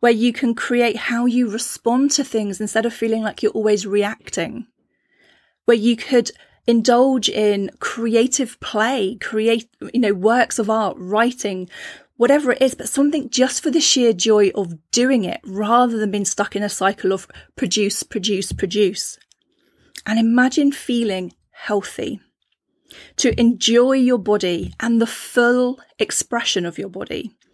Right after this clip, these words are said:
not just putting up with aches and pains, but to, like, leap out of bed in the morning with a yippee in your heart and a spring in your step. Now, of course, I know that each one of those,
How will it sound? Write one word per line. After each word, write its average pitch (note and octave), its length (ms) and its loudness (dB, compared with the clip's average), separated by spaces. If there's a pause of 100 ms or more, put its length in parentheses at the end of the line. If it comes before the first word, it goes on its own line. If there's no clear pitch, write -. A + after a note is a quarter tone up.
(360)
not A3+ 500 2
just - 580 -2 (440)
putting G#3+ 320 0
up - 120 -4
with F#3+ 340 0 (640)
aches - 280 0
and B3 120 4
pains, G3+ 480 -2
but - 120 -8
to, - 120 0
like, - 160 0
leap B3 420 2
out B3 140 -6
of A3 120 -8
bed A3+ 180 2
in A3+ 100 2
the G3 60 -2
morning G3 240 -4
with F#3+ 120 -6
a G3 40 0
yippee F#4+ 600 4
in E4 100 2
your C#4 160 0
heart G3+ 440 -4
and G3 80 -6
a G3 60 -8
spring G3+ 320 -2
in G3 100 -4
your F#3+ 120 -6
step. - 340 -8 (400)
Now, C4 200 4
of C4+ 140 -4
course, B3 460 -2
I A#3+ 160 2
know A3+ 380 2
that - 180 -8 (100)
each - 280 -4
one B3 140 0
of A3+ 120 -2
those, G#3 400 0